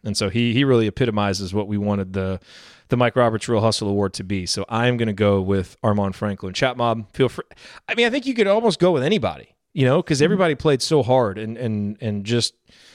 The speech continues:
Speaker 1: you know, eh, an ugly game in so many ways, but they played so hard. And, like, we're, <clears throat> I don't know, are we
Speaker 2: Yeah.
Speaker 1: really, are we that difficult of a fan base to please? Like, every, I think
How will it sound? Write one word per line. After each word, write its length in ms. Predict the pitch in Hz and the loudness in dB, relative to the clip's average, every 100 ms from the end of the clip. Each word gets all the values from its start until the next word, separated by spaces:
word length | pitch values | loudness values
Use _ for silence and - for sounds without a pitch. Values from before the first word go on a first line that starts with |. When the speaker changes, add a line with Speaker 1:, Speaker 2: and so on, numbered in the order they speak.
| _ _ _ | _ _ _
Speaker 1:
you 120 | 127 | -2
know, 280 | 104 95 95 - | 0 0 -4 -6
eh, 100 | 127 - - _ _ _ - | -8 -8 -20 _ _ _ -4
an 100 | 143 175 | -2 2
ugly 300 | 208 190 185 | 0 2 -2
game 300 | 156 156 135 | -2 -2 -4
in 40 | |
so 200 | - 160 | 0 2
many 160 | 151 143 | 2 2
ways, 460 | 139 120 104 - - | 4 4 0 -4 -2
but 180 | 123 - | -2 2
they 120 | 123 | -2
played 400 | - 139 131 117 | 2 2 2 0
so 260 | - 131 | 0 2
hard. 360 | 110 117 101 90 | 4 2 0 -4
And, 140 | 170 175 - - _ - | -8 -10 -18 -20 _ -4
like, 160 | 220 233 | -2 2
we're, 220 | 302 247 | 0 0
<clears throat> 320 | - 208 151 - _ _ _ _ _ _ - | -2 0 0 -6 _ _ _ _ _ _ -4
I 80 | 202 | 0
don't 80 | |
know, 180 | 180 143 | 2 2
are 100 | 156 | 2
we 120 | 170 | 2
Speaker 2:
Yeah. 60 | 294 | 2
Speaker 1:
really, 320 | 254 269 240 _ - | 2 2 -2 _ -2
are 80 | 240 | 0
we 80 | 320 | 2
that 280 | 269 262 | 2 0
difficult 400 | 196 208 208 214 | 0 0 2 0
of 80 | 190 | 0
a 60 | 165 | -2
fan 260 | - 170 | 2 2
base 240 | 170 165 - | 4 0 0
to 80 | 131 | -6
please? 440 | - 147 139 135 | 2 4 4 2
Like, 100 | 147 | 2
every, 200 | 165 185 - | 2 -2 -2
I 120 | 170 | -2
think 180 | 180 | 0